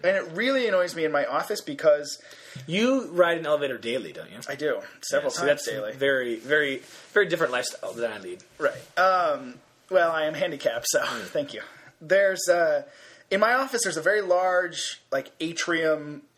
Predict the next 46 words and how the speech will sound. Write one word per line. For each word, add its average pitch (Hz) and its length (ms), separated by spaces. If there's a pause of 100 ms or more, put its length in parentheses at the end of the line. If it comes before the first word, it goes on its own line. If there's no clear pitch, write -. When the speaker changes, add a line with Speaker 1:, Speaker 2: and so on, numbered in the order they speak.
(120)
Speaker 1:
center. 127 600
Like, 117 140
all - 80
the 160 160
offices 160 340
are 151 60
kind 160 140
of 143 80
around 135 240
the 107 220 (120)
outside 143 540
of 131 80
an 123 120
oval, 123 440
and 123 100
the, 123 240
and 113 140
the 104 180 (320)
middle 131 280
Speaker 2:
Okay. 123 100
Speaker 1:
is 110 100
all 113 160
open. 175 260 (520)
And 151 440 (400)
from 180 200
the 175 80
garage 165 580
to 196 100
the 180 80
Speaker 2:
Like 160 120
the 175 80
Speaker 1:
first 147 180
Speaker 2:
hotel 147 140
we 156 60
Speaker 1:
floor - 140
Speaker 2:
stayed 175 120
at 190 120
in 151 120
Los 139 160
Angeles? 151 380
Speaker 1:
Uh, 135 600
kind - 280
of. - 280 (100)
Speaker 2:
Okay. - 160 (200)
Speaker 1:
From 180 200
the, 165 440